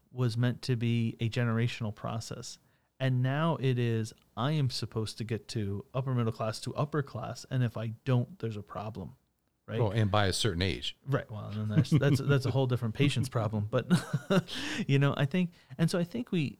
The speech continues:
Speaker 1: we do have to be able to encourage, how do we, how do we encourage that contentment with, with what we do have. Um, and I think,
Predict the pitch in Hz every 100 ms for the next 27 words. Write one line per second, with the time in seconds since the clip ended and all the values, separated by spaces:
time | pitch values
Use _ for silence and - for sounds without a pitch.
0 | _ 139 131 127 214 185 - 135 131 120
1 | 113 110 113 - 160 139 - 151 156 131
2 | - 156 156 139 120 - - 151 135 117
3 | 107 - 110 - - 120 - - 185 170
4 | 123 110 - _ _ _ _ _ - 117
5 | 123 113 - - _ - 113 113 110 139
6 | 127 113 101 - 113 107 - - - 127
7 | - _ _ _ 117 117 104 101 110 -
8 | _ _ _ _ - 147 151 - 247 330